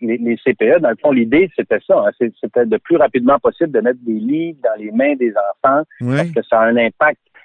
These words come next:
Speaker 1: Et, et ce qu'on voit dans le dernier budget du gouvernement du Québec, faut, faut le reconnaître, il y a beaucoup de sommes qui ont été investies pour la réussite éducative des jeunes. Alors, il y a des efforts qui sont faits là, mais il y a des gens qui sont déjà, qui ne sont plus jeunes, hein, parce que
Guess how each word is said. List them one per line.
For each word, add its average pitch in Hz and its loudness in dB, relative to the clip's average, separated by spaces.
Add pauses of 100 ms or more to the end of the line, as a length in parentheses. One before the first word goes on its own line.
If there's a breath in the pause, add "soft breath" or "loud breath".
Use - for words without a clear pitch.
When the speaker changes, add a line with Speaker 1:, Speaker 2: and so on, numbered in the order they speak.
(140 soft breath)
Speaker 1:
Et, 127 -2
et 120 2
ce - -12
qu'on 139 4
voit 185 2
dans 151 2
le 120 0
dernier 123 2
budget 123 0
du 139 -8
gouvernement 117 0
du 117 -10
Québec, 147 -2
faut, 107 -4
faut 123 -4
le 113 2
reconnaître, 123 2
il 117 0
y - 4
a 127 4
beaucoup 117 -2
de 123 -2 (100)
sommes 175 0
qui 117 -6
ont 107 0
été 156 0
investies 113 -4 (280 soft breath)
pour 117 2
la 107 2
réussite 123 2 (120)
éducative 95 -4
des 95 -2
jeunes. 95 -2
Alors, 101 2 (240 loud breath)
il 120 -4
y 143 4
a 175 4
des 185 4 (100)
efforts 196 2
qui - -20
sont 113 0
faits 113 0
là, 123 0 (340 soft breath)
mais 131 2
il 117 -4
y 127 4
a 123 4
des 127 2
gens 190 4 (100)
qui 147 -6
sont 135 0
déjà, 139 2 (460)
qui 139 -6
ne 143 -2
sont 208 0
plus 156 2
jeunes, 147 2 (240)
hein, 147 -8
parce - -2
que 156 2